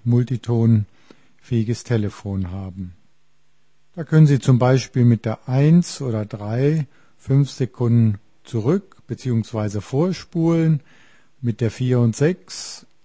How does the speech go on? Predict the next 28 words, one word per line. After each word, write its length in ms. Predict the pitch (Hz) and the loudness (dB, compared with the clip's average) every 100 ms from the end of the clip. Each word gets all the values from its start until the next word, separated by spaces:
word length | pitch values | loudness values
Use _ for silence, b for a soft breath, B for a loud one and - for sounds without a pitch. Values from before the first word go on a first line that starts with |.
| _ _ | _ _
eine 280 | 131 131 123 | 0 4 6
Minute 760 | 123 131 160 175 185 185 185 | 6 6 4 0 -2 -2 -6
zurück 520 | - 117 104 147 - - _ | -12 -10 -6 -8 -8 -20 _
und 220 | 120 113 | -6 -6
vor. 520 | - 131 156 185 190 - b b b b b b _ _ _ | -4 -2 -2 -2 -6 -8 b b b b b b _ _ _
Sie 160 | _ 123 | _ -12
können 400 | - 123 123 127 | 0 4 6 4
eine 260 | - 123 123 | 0 -2 -2
Pause 480 | 117 147 180 185 | 0 -2 0 -2
einlegen 680 | 170 160 160 156 156 156 160 | -2 -2 0 0 0 0 0
und 160 | 147 135 | 0 -2
das 200 | 131 - | -4 -6
dann 380 | 127 120 120 117 | -4 -2 0 0
per 420 | - 117 113 110 - | -2 -6 -4 -8 -6
Taste, 600 | 127 123 - - 113 92 b b b b b b _ | -6 -6 -8 -4 -4 -6 b b b b b b _
ähm, 340 | 135 117 113 110 | -4 2 2 2
wieder 220 | 113 110 | 0 -2
fortsetzen, 720 | - 196 196 202 190 - 190 | -2 -4 -2 -6 -4 -2 0
das 180 | 175 143 | 0 -4
Abhören. 680 | - 156 - 143 151 151 147 | -8 -10 -4 0 2 2 0
Die 100 | 117 | -2
Pause 520 | - 113 123 113 123 | -4 -4 -2 -2 -2
rufen 420 | 110 117 101 120 | -2 -6 -4 -6
Sie 120 | 117 | -2
mit 200 | 120 113 | -2 -2
der 100 | 120 | -6
zwei 460 | 113 - 139 156 180 | -6 -4 0 0 -2
ab 320 | - 180 - | -4 -6 -8